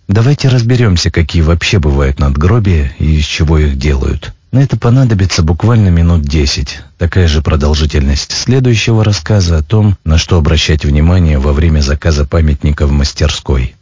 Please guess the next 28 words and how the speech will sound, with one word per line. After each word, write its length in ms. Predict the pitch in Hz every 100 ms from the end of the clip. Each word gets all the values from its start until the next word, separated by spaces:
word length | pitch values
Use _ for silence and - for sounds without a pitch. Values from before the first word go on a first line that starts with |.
| _ -
А 40 | 101
захотите 560 | 104 - 113 127 117
разобраться 580 | 104 95 90 98 92 90
ещё 360 | 80 76 135 135
глубже, 540 | 123 123 104 104 87 -
обратитесь 640 | 107 123 135 151 139 113
к 80 | -
сайту 340 | - 143 135 104
изготовление 720 | 87 85 85 85 87 82 78
памятников 720 | - 117 113 98 92 90 85
точка 380 | - 82 - 90
ру. 240 | 80 62 - _
Там 180 | 143 139
всё 300 | - 131 92
о 40 |
памятниках 840 | - 104 120 107 107 92 92 - _
и 80 | 147
бесплатная 640 | 123 85 - 113 - 87 73
возможность 760 | 73 73 113 95 82 - 92
заказать 500 | 82 76 92 85 82
надгробие 600 | 85 76 82 90 76 71
через 280 | - 67 69
тендер 460 | - 120 101 90 -
среди 380 | - 92 85 110
гранитных 580 | 113 90 87 - 78 78
мастерских 680 | 78 - 80 - - 110 -
вашего 400 | 78 78 69 69
города. 480 | 65 71 73 -